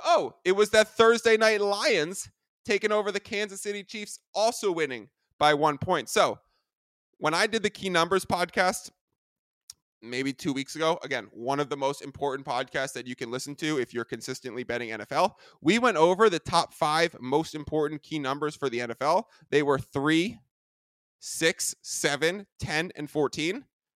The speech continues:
That's in numerical order, not the weighted order. The sixth most important number that would come on that list is actually number one, which reared its ugly head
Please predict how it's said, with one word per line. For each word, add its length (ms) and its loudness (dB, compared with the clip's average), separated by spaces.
That's 180 -6
in 180 -2
numerical 480 -2
order, 360 0
not 260 -6
the 80 -10
weighted 340 -6
order. 340 -4
The 120 0
sixth 520 -6
most 280 -2
important 380 -6
number 280 -2
that 160 2
would 140 -6
come 180 -4
on 140 0
that 140 0
list 440 -4
is 140 -2
actually 420 -4
number 260 0
one, 340 -2
which 240 -4
reared 440 4
its 140 2
ugly 320 4
head 440 2